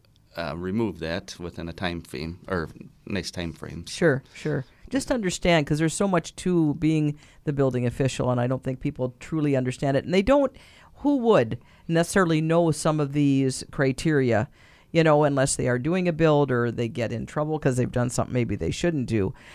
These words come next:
Speaker 2: So I would ask this too before, and I know I gotta let you get to work eventually here, but I love having you in today. So I'm decide I'm gonna put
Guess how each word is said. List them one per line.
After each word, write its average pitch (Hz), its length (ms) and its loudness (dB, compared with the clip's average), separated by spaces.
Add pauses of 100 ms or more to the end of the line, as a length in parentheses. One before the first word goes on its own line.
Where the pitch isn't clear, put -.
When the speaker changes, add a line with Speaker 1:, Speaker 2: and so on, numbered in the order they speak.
(140)
Speaker 2:
So 240 400 6
I 202 100 8
would 240 140 6
ask 226 300 2
this 214 200 2
too - 300 -4 (100)
before, 151 300 0
and 139 80 2
I 139 80 2
know 165 140 2
I 156 80 0
gotta 135 140 -2
let 139 200 -4
you 139 60 -2
get 127 80 -4
to 131 60 -2
work 135 200 0
eventually 127 420 -2
here, 127 180 0
but - 180 -4 (260)
I 143 100 -2
love 143 200 -2
having 143 300 0
you 147 80 2
in 151 80 2
today. 135 300 0 (360)
So 247 420 4
I'm 233 400 2
decide 208 400 2
I'm 185 120 2
gonna 170 180 0
put 165 260 0